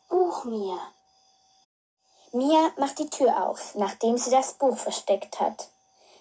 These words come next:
Mias Vater steht vor der Tür. "Kommt rein, ihr zwei, ihr werdet schon erwartet.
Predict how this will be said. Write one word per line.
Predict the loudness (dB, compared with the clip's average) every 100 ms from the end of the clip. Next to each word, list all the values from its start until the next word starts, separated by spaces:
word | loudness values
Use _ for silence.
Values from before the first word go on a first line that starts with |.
| _ _ _ _ -2
Mias | 2 4 6 4 2 -6
Vater | 2 4 4 0
steht | -4 -4 -2
vor | -2
der | 0 -2
Tür. | -4 -2 -2 -4 _ _ _ _ _ _ 4
"Kommt | 4 2 -2 2
rein, | 4 4 2
ihr | 0
zwei, | -2 -4 0 0
ihr | 4 4
werdet | 6 4 0
schon | -2 2
erwartet. | 2 4 2 2 -4 -4 -8